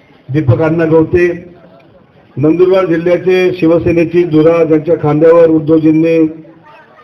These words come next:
बाळासाहेबांच्या आशीर्वादाने सोपवलेली आहे, ते शिवसेनेचे जिल्हा प्रमुख झाला. ताई, आम्ही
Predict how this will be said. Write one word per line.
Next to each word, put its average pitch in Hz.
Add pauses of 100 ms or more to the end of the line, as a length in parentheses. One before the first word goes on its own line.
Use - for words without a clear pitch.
(220)
बाळासाहेबांच्या 156
आशीर्वादाने 160
सोपवलेली 175
आहे, 123 (840)
ते 147
शिवसेनेचे 160
जिल्हा 151
प्रमुख 196
झाला. 180
ताई, 185
आम्ही 185